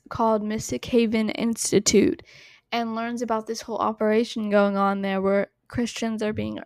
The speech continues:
experimented on, and she wants to get to the bottom of this, and she wants to figure out why this is happening, and she just wants to save everyone there. So it's, like, that kind of story. And if you are not caught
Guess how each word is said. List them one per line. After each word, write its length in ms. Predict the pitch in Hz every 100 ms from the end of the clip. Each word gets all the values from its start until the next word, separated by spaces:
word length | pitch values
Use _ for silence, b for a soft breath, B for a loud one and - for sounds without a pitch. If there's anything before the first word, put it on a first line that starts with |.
| -
experimented 720 | 214 - 302 359 302 233 -
on, 360 | - 71 76 247 B B B -
and 120 | 226
she 80 | 247
wants 260 | 240 269 -
to 80 |
get 160 | 240 233
to 80 | -
the 100 | 214
bottom 340 | 220 220 220
of 120 | 220
this, 260 | 214 208 -
and 80 | 220
she 120 | 220
wants 220 | 226 -
to 60 | 233
figure 260 | 226 214
out 140 | 214 202
why 220 | 208 214
this 160 | 220 240
is 80 |
happening, 640 | - - 214 226 233 214 220 B B B - _ _ -
and 500 | 226 226 214 214 202
she 160 | - 240
just 180 | 247 -
wants 300 | 254 - -
to 120 | -
save 460 | - - 220 226 214
everyone 540 | 214 208 196 202 196
there. 380 | 196 202 214 254 _ b b -
So 160 | 233
it's, 120 | 226
like, 180 | 240 233
that 200 | 214 208
kind 220 | - 226
of 80 | 233
story. 540 | - 247 240 240 240 233 b b b _ _ -
And 840 | 233 233 226 220 220 214 208 214 - _ _ _ _ _ _ _ _ -
if 340 | 277 - -
you 160 | 262 247
are 100 | 233
not 260 | 220 208
caught 240 | - 214